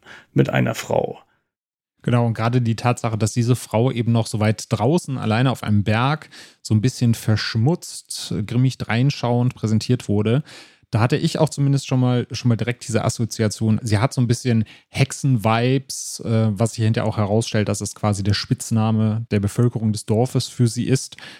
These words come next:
Speaker 2: beziehungsweise die Erscheinung einer Aussätzigen. Und das ist ja auch direkt das, wo unser Gehirn da direkt triggert und sagt, „Hey, da eine aussätzige, alleinstehende Frau, die da in der Erde rumgräbt, da muss da irgendwas faul sein.“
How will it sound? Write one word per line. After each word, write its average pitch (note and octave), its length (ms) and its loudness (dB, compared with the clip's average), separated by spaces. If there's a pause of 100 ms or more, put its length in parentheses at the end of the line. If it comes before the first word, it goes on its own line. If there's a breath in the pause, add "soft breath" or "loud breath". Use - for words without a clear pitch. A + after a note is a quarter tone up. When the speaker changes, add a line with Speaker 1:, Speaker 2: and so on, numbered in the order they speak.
(120 loud breath)
Speaker 2:
beziehungsweise G#2+ 960 0 (440)
die G#2+ 80 0
Erscheinung A#2 560 2
einer G#2+ 200 -2
Aussätzigen. D3+ 760 0 (320 loud breath)
Und A2 100 2
das A2+ 140 2
ist B2+ 120 -6
ja G2 60 -4
auch G2+ 140 0
direkt G2+ 340 -2
das, G#2 300 0
wo G2+ 100 2
unser G#2+ 260 2
Gehirn G#2 280 2
da G#2 80 0
direkt G2 320 -8
triggert G#2+ 320 0
und F#2+ 160 0
sagt, - 440 -6 (140)
„Hey, F#2 320 -6
da - 140 -8
eine - 340 -8
aussätzige, B2 720 -2
alleinstehende B2 1300 -2
Frau, B2+ 520 0 (180)
die B2 120 2
da B2 200 2
in B2+ 100 -2
der B2+ 120 0
Erde C3 180 2
rumgräbt, A#2 600 -2
da G#2+ 60 0
muss B2 180 2
da A2 120 -6
irgendwas G#2 340 0
faul G2 260 0
sein.“ F#2 360 -8